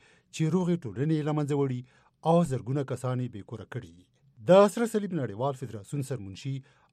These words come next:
الهادي عیسائی وایي چې له څلور سوه نه زیات کسان مړه او له شپږ سوه نه زیات کسان ورک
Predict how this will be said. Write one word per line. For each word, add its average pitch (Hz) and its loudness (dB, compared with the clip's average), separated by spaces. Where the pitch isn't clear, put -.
الهادي 127 -2
عیسائی 117 -8
وایي 135 -4
چې 202 -2
له 135 0
څلور 127 -8
سوه 127 -4
نه 104 -8
زیات 127 -6
کسان 113 -10
مړه 135 -6
او 185 4
له 135 0
شپږ - -6
سوه 139 -2
نه 120 -4
زیات 127 -6
کسان 123 -10
ورک 117 -10